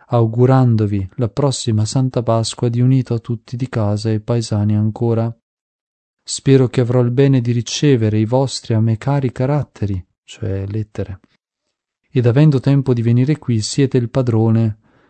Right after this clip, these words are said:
perché il colonnello qui presente vi ossequia.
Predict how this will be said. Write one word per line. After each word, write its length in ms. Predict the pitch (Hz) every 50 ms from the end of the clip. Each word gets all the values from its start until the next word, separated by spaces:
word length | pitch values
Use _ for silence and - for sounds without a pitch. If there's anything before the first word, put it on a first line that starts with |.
| _ _ _ _
perché 320 | - - 113 110 - - 143
il 120 | 131 117
colonnello 560 | - - 123 139 143 143 135 131 127 117 110
qui 180 | - - 151 147
presente 640 | - 135 117 110 - 117 117 117 117 107 - 110
vi 120 | 107 117 120
ossequia. 760 | 110 - - - - 120 113 107 104 - 127 123 117 113